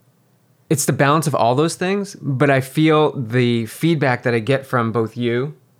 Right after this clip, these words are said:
and Liz is, is I can tell when you're ready to be bumped up. So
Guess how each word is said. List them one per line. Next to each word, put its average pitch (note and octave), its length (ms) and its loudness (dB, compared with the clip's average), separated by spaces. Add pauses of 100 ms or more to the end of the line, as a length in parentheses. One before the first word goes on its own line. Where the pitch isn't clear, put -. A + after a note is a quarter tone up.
(220)
and A#2 180 -8
Liz B2 460 0
is, A2 380 -6
is A#2+ 180 -4
I A#2+ 160 -2
can A#2 180 -4
tell B2+ 380 0
when A#2 160 0
you're A2+ 120 0
ready A2 320 -2
to - 120 -10
be G2 100 -8
bumped G2 300 -8
up. A2+ 160 0
So G#2 240 -4